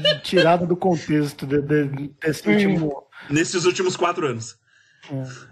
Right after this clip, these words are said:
Speaker 1: E ó que tá, a disputa é difícil, hein? A disputa é difícil, <laughs> sério.
Speaker 2: <laughs> A disputa é difícil.
Speaker 3: Willy Bumps, a gente não vai adiantar o R P G porque a gente, a gente não pode ficar fazendo essas trocas de, de data, porque cada, os, as, as outras pessoas têm compromissos.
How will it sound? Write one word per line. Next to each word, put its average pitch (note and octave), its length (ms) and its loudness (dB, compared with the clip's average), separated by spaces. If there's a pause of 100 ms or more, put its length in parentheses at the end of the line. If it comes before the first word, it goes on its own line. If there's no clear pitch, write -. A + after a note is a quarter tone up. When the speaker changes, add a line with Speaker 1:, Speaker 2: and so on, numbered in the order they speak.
(1400)
Speaker 1:
E D3 120 4
ó F3+ 120 6
que B3+ 160 2
tá, A#3+ 240 2
a F3 60 6
disputa F#3+ 400 0
é A#3 40 6
difícil, D#4 520 4
hein? F#3+ 60 6
A F3+ 60 6
disputa - 380 -2
é - 20 6
difícil, F#3 540 4 (120)
<laughs> F#3 140 -2
sério. D#3+ 420 0 (340)
Speaker 2:
<laughs> C4+ 380 2
A B3 260 6
disputa A3 400 4
é A#3+ 60 6
difícil. F#3 680 2
Speaker 3:
Willy D#3+ 240 4
Bumps, F3+ 320 0
a D3 60 -4
gente D#3+ 180 -4
não E3 140 -2
vai F3+ 160 0
adiantar E3+ 320 -2
o - 20 0
R D#3+ 120 -4
P D3 120 -2
G D3+ 180 0
porque D#3+ 120 -8
a D3 40 -2
gente, D#3 200 -6
a C3+ 60 -4
gente C3+ 240 -8
não D#3+ 120 -4
pode D3 220 0
ficar D#3 160 -8
fazendo C#3 540 0
essas C3 240 -4
trocas C3+ 360 -2
de, B2+ 280 -6 (100)
de A#2+ 140 -12
data, B2 420 -6
porque A#2+ 440 -4
cada, B2+ 220 -8 (100)
os, A#2 140 -18 (680)
as, A#2+ 280 -6
as C3+ 140 2
outras G3 200 2
pessoas F3+ 420 0
têm E3+ 140 0
compromissos. D3 1040 -2